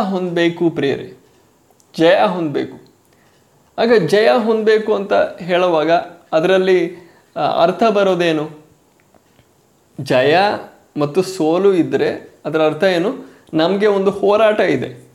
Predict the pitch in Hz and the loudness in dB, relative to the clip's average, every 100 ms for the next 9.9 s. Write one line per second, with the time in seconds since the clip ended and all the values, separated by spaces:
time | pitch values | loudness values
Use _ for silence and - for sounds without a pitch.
0 | _ _ _ _ _ _ _ _ _ _ | _ _ _ _ _ _ _ _ _ _
1 | - 170 226 - - 156 175 226 233 254 | -4 -2 -2 -4 -4 0 2 2 2 2
2 | 233 190 170 190 190 175 151 147 - - | 2 2 2 2 2 0 0 0 -2 -4
3 | 170 208 214 165 170 202 214 214 170 143 | -4 -4 -2 0 2 2 0 -2 -2 0
4 | 143 254 320 - _ _ - 147 165 208 | 0 -2 -6 -12 _ _ -8 -4 -2 -2
5 | - - _ - 151 - 151 180 208 - | -4 -14 _ -12 -8 -2 0 2 -2 -4
6 | 208 190 208 247 - - - - 180 185 | -2 0 0 0 -6 -16 -20 -6 0 2
7 | 185 185 165 165 - - 143 151 180 - | 2 2 2 0 -4 -8 -4 -4 -6 -8
8 | 180 - 190 143 131 127 - _ _ _ | -8 -2 0 0 -2 -10 -18 _ _ _
9 | _ _ _ _ _ _ - - | _ _ _ _ _ _ -4 0